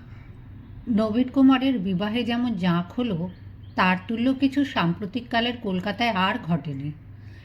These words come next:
এ শহরের রাজা মহারাজাদের অন্ত নেই। তাছাড়া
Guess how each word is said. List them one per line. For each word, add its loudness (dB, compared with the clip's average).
এ 4
শহরের 4
রাজা 2
মহারাজাদের 2
অন্ত 2
নেই। 0
তাছাড়া 2